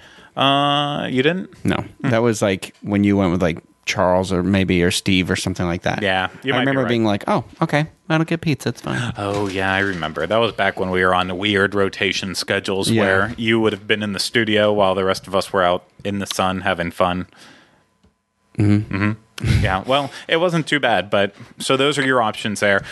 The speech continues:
Speaker 2: Okay.
Speaker 1: Moving on into San Francisco, obviously another big contender with, uh, Lombard's, the full-service
Speaker 2: Still,
Speaker 1: seafood
Speaker 2: still
Speaker 1: restaurant.
Speaker 2: haven't reviewed it.
Speaker 1: Uh, you ha-, you have been there before, though, right?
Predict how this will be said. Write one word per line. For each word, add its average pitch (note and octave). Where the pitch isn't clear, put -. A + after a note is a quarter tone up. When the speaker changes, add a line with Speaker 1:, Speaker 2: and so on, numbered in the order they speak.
Speaker 2:
Okay. C#3
Speaker 1:
Moving C3+
on B2+
into A#2+
San C#3
Francisco, A#2
obviously G#2
another A#2
big G2+
contender G#2
with, G2+
uh, F#2+
Lombard's, A2
the G2+
full-service G#2
Speaker 2:
Still, -
Speaker 1:
seafood B2
Speaker 2:
still F#2+
Speaker 1:
restaurant. A2
Speaker 2:
haven't C#3
reviewed E3
it. C3+
Speaker 1:
Uh, G2+
you D#3
ha-, C#3+
you D#3+
have C#3
been C3+
there E2+
before, F2+
though, E2
right? G#2+